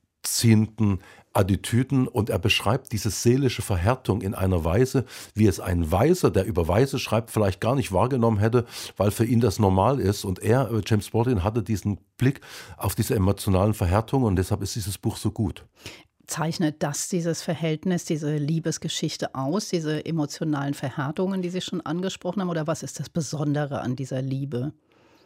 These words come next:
Speaker 1: Ja, es geht, äh, vor allem um dieses Nichtzulassen von Gefühlen, was James Baldwin, ich glaube mit vollem Recht, assoziiert mit einer gewissen weißen, protestantischen, puritanischen Gestimmtheit,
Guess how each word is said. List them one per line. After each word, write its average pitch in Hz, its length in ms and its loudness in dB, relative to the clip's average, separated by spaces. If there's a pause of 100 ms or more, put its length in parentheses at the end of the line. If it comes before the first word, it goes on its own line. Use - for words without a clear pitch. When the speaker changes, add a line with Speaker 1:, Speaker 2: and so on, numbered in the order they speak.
Speaker 1:
Ja, 87 160 0
es - 160 -8
geht, 95 240 0
äh, 87 240 0
vor - 200 -10
allem 92 240 -2
um 87 220 -2
dieses 85 560 -2
Nichtzulassen 101 1080 0
von 82 260 -2
Gefühlen, 95 540 -2 (480)
was 92 260 0
James 87 320 -2
Baldwin, 98 400 0
ich 82 100 -4
glaube 80 220 -2
mit 78 180 -4
vollem 87 300 -2
Recht, 87 400 -2 (340)
assoziiert 90 640 -4
mit 85 140 -2
einer 80 180 -4
gewissen 82 400 -2 (400)
weißen, 85 440 -2
protestantischen, 85 840 -4
puritanischen 78 720 -4
Gestimmtheit, 107 760 -4